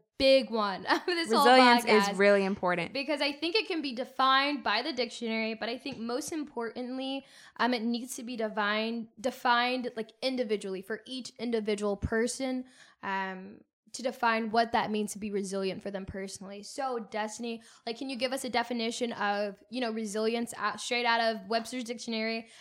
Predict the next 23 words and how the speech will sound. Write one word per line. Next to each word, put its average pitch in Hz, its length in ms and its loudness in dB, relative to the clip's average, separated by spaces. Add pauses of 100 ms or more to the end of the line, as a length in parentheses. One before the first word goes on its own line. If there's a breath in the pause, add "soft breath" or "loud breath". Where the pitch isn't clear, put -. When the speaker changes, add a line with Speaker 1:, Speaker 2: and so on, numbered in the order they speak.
(120 loud breath)
Speaker 1:
And 285 80 -4
then 302 60 0
also 277 400 -2
Speaker 2:
Yes. 269 100 -6
Speaker 1:
just 277 200 -12
define 285 480 -2
what 311 100 -2
it 233 140 -4
means 233 460 -4
for - 120 -12
you 220 360 -6
personally. - 840 -12 (160)
Speaker 2:
Well, 220 180 8
I'll 254 140 12
give 269 240 2
the 254 400 2
official, 214 600 2 (420)
um, 190 240 0
definition 202 560 0
for 196 140 -4
resilience, 190 600 -2
which 196 300 0
is 196 360 0